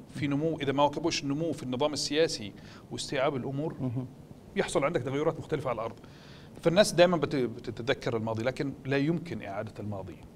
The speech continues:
Speaker 1: إحنا كيف نفكر للمستقبل الآن، وكيف اليمن يستقر مستقبلًا؟ هذا هو الجانب المهم، لأنه مش اليمن فقط اللي حصل لها هذا الزلزال. الزلازل هذه ضربت، آه، دول عربية كانت مزدهرة ومستقرة وأغنى وعندها موارد أكبر.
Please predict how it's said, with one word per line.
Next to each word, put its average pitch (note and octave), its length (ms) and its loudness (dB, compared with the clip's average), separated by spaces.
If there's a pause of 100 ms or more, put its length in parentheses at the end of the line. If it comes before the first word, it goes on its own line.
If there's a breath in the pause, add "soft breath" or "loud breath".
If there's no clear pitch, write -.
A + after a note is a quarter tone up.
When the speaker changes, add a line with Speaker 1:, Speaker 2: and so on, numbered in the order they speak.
(260)
Speaker 1:
إحنا E3+ 160 2
كيف F#3 240 0
نفكر E3+ 340 -2
للمستقبل C#3 580 -2
الآن، F#3 360 0
وكيف - 440 -2
اليمن B2+ 460 -2
يستقر A2 540 -4 (260)
مستقبلًا؟ - 500 -8 (300 loud breath)
هذا D3 100 2
هو D#3 120 4
الجانب D#3 320 4
المهم، D#3 320 -4 (240 loud breath)
لأنه B2+ 180 0
مش E3 180 2
اليمن D#3 240 0
فقط - 320 -4
اللي G2+ 160 -4
حصل G#2+ 300 -4
لها G#2 300 -2
هذا G#2+ 100 -6
الزلزال. G2 460 -8 (260)
الزلازل A#2+ 400 -2
هذه C3 100 2
ضربت، B2 560 2 (600 loud breath)
آه، F#2+ 240 -4 (840)
دول D3 220 8
عربية B2 420 4
كانت A#2+ 320 -6
مزدهرة C#3+ 500 4
ومستقرة E3 720 2
وأغنى D#3+ 460 4
وعندها B2 400 0
موارد A#2+ 360 -2
أكبر. - 320 -6